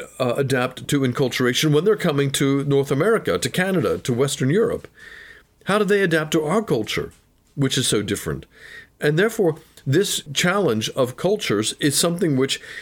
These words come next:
uh, is we're facing in the twenty-first century, and I consider to be the, the biggest challenge for our church. There are different pathways to move forward, and indeed that was the path, the, the name that was given to the Amazonian Synod, New Pathways for the Church.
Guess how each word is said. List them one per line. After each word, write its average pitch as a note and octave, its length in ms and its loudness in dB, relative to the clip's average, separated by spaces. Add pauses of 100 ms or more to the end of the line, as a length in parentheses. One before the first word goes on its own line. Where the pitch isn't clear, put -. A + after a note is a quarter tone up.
(140)
uh, C3+ 180 0
is C3 260 0 (120)
we're C3+ 280 0
facing E3 380 0
in C3 80 2
the B2+ 60 2
twenty-first B2+ 460 -2
century, C#3+ 320 0
and C#3+ 140 2
I C#3 180 0
consider D#3+ 380 0
to B2+ 120 -2
be A2+ 240 0 (360)
the, C#3 280 2
the C3+ 300 -4
biggest F3 460 0
challenge C#3+ 580 0 (220)
for B2 300 0
our G#2+ 120 2
church. - 440 -4 (340)
There D3+ 160 4
are D3+ 60 6
different E3 300 0
pathways A#2 520 0
to B2+ 120 -2
move A2+ 200 0
forward, G2+ 300 0
and B2+ 100 2
indeed C3+ 360 2
that A#2+ 160 0
was A2+ 160 -2
the A#2 80 -4
path, G2+ 340 -2 (280)
the, B2 360 -4
the A#2+ 160 2
name A#2 180 2
that A2+ 80 0
was A2 140 0
given A#2 240 0
to A2 60 -4
the G#2+ 120 2
Amazonian G#2 540 0
Synod, B2+ 340 2
New C#3 280 2
Pathways B2 520 0
for - 140 -4
the A2+ 100 -2
Church. - 360 -4